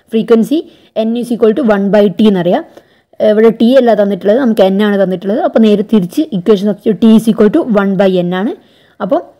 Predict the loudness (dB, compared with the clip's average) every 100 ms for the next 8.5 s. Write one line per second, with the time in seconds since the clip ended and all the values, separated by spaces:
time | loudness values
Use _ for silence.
0 | _ _ _ _ _ _ _ _ -2 0
1 | 0 0 0 0 0 -6 -12 _ _ _
2 | _ -6 -6 -4 -4 -2 -2 -2 -2 0
3 | 0 -4 -2 -2 0 0 0 -2 -18 _
4 | -4 -4 0 -2 0 -2 -2 0 0 -2
5 | -6 -2 2 2 0 -2 -2 -4 -2 -2
6 | -4 -2 -2 0 2 4 2 -2 _ _
7 | _ _ -2 0 0 2 2 -2 0 2
8 | 2 0 0 2